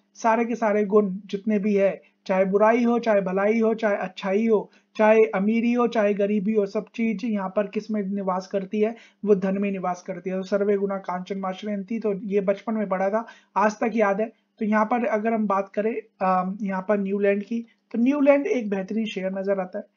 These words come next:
ओके, ब्रेकआउट, मैंने ये शेयर यहाँ पर खरीदा था। ओके, उसके बाद से कंसोलिडेशन करके ऊपर जाता हुआ नजर आ रहा है।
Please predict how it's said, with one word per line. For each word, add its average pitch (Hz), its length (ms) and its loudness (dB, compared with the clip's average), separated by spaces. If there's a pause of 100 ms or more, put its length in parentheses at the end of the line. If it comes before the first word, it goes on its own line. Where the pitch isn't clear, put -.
(420)
ओके, 220 200 0
ब्रेकआउट, 220 640 0
मैंने 226 600 0
ये 247 220 0
शेयर 233 400 -4
यहाँ 190 180 -2
पर 214 140 -2
खरीदा 202 320 0
था। 214 220 -6 (280)
ओके, 196 200 0
उसके 208 340 -6
बाद 208 180 2
से 208 120 -4
कंसोलिडेशन 202 720 -2
करके 202 280 -4
ऊपर 190 340 -4
जाता 185 240 0
हुआ 196 180 2
नजर 196 280 -2
आ 190 60 0
रहा 202 140 -2
है। 208 60 -14